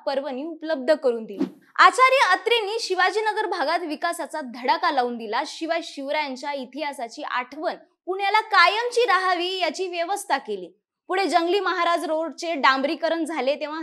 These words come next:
ते पाहायला अख्खं पुणे शिवाजीनगरला गोळा झालं होतं. आजही पुण्यातला सर्वात आलिशान रस्ता म्हणून जंगली महाराज रोड आणि फर्ग्युसन कॉलेज म्हणजेच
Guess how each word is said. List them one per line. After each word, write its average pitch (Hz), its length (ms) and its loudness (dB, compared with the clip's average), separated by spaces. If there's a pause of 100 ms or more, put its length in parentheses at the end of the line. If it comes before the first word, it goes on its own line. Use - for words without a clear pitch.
ते 320 80 -10
पाहायला 285 480 -2 (300)
अख्खं - 440 0 (100)
पुणे 370 220 2 (140)
शिवाजीनगरला 294 840 -2
गोळा 269 220 6
झालं 247 260 -6
होतं. 247 280 -10 (380)
आजही 294 420 2
पुण्यातला 294 500 -4
सर्वात 302 580 -4
आलिशान 330 480 -4
रस्ता 302 400 0
म्हणून 359 240 -4 (320)
जंगली 359 320 6
महाराज 403 420 4
रोड 370 260 0
आणि 311 260 0
फर्ग्युसन 339 500 -6
कॉलेज 240 380 0
म्हणजेच 262 320 -10